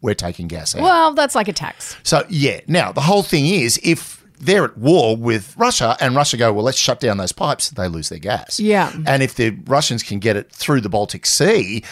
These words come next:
Speaker 1: they still lose the gas. But if they in some way force the Russians to use the pipes going through their territory, they get their gas back.
Speaker 2: Yeah.
Speaker 1: So the other one is a lot of people are saying it was Poland.
Speaker 2: Why Poland?
Speaker 1: 'Cause Poland hate Russia.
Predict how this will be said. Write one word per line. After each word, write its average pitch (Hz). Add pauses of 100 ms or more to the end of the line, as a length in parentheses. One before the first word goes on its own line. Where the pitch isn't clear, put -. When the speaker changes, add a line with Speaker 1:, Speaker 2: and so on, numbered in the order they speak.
(160)
Speaker 1:
they 113
still 110
lose 90
the 107
gas. 143
But 127
if 123
they 160
in 127
some 113
way 110
force - (540)
the 120
Russians 107
to 95
use 104
the 101
pipes 90
going 95
through 98
their 95
territory, 135
they 208
get 147
their 202
gas 254
back. - (160)
Speaker 2:
Yeah. 196
Speaker 1:
So 143 (140)
the 131
other 220
one 120
is 120
a 127
lot 104
of 110
people 113
are 120
saying 107
it 110
was 104
Poland. 98 (280)
Speaker 2:
Why 208
Poland? 208
Speaker 1:
'Cause 127
Poland 151
hate 113
Russia. 95